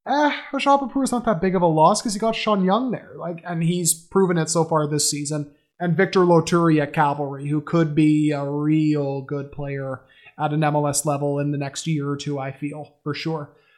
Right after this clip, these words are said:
Um, because we've talked about all domestic matters here, Alex, um, let's round it up with, um, this question on the Canadian Championship, which does start next week. Uh, Kyle Chapman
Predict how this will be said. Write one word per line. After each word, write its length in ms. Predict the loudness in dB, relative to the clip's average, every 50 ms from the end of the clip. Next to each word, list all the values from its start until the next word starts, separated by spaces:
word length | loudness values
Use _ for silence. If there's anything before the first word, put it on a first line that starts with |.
| _ -20 _ 0
Um, 520 | 4 4 6 6 4 2 -2 -6 -10 -18 _ _ _ _
because 320 | -4 -2 4 6 6 6 6
we've 160 | 2 0 4
talked 260 | 6 6 6 6 6
about 380 | 2 4 6 6 6 4 2 0
all 160 | 0 0 2
domestic 420 | 2 2 0 0 0 -2 -4 -2
matters 400 | 0 0 0 2 2 2 0 0
here, 160 | 0 -2 -2 -2
Alex, 580 | -4 -4 -4 -6 -6 -4 -2 -2 -2 -2 -2
um, 280 | 2 2 4 4 4 2
let's 180 | 0 0 -2
round 300 | -2 0 0 2 2 2
it 80 | 2 2
up 280 | 2 2 2 -2 -8 -6
with, 360 | -2 0 2 2 0 -2 -8 -16 -20 -20 _ _ _ _ -20 -20 _ _ _ _ _
um, 520 | 4 6 8 8 8 6 4 2 0 -2 -2 -4
this 300 | 0 2 4 6 6 4
question 340 | 6 4 4 4 4 0 0
on 100 | 0 0
the 60 | 0
Canadian 400 | 2 2 2 2 2 2 0 -2
Championship, 580 | -2 -2 -2 -2 -2 -2 -4 -4 -4 -4 -2 -2
which 160 | -4 -4 -2
does 240 | -2 -2 -2 -2 -2
start 400 | -2 0 0 0 0 -4 -8 -8
next 480 | -4 -2 -2 -2 -2 -4 -4 -8 -8
week. 380 | -6 -8 -8 -10 -12 -16 -18 -20 -20 _ _ _ _
Uh, 140 | -4 -4 -4
Kyle 340 | -2 2 4 6 6 6 2
Chapman 640 | 2 -2 0 0 0 0 -2 -6 -12 -10 -8 -8 -8